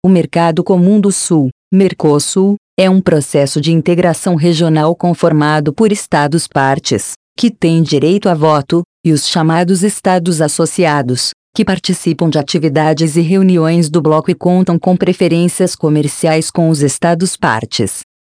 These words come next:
Os estados associados ao Mercosul atualmente são Chile,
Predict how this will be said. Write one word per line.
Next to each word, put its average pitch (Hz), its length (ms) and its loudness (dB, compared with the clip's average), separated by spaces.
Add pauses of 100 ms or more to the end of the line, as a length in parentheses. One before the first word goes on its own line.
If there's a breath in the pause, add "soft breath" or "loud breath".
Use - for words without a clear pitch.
(140)
Os 156 140 0
estados 170 580 -2
associados 143 840 0
ao 156 140 2
Mercosul 156 720 0
atualmente 170 680 0
são 196 240 0
Chile, 147 480 0